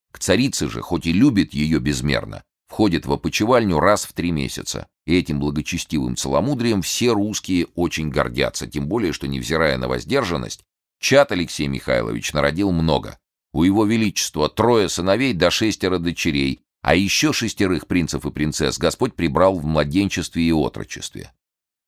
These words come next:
Из царских детей Корнелиусу больше всего нравилась восемнадцатилетняя Софья Алексеевна. Была она не такая, как другие царевны, что тайком через дверную щель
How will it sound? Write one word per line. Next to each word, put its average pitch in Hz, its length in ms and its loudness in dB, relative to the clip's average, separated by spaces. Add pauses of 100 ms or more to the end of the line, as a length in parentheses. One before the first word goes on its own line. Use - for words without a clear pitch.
(220)
Из 76 200 -2
царских 85 520 0
детей 76 360 0
Корнелиусу 76 640 0
больше 76 300 -4
всего 67 260 -4
нравилась 71 480 2
восемнадцатилетняя 67 1000 -4
Софья 67 420 -4
Алексеевна. 60 760 -4 (540)
Была 117 240 6
она 107 140 2
не 104 100 0
такая, 104 380 2
как 69 180 -8
другие 69 340 -2
царевны, 69 480 0
что - 160 -6
тайком 76 400 -2
через 64 240 -6
дверную 69 400 -2
щель 120 440 0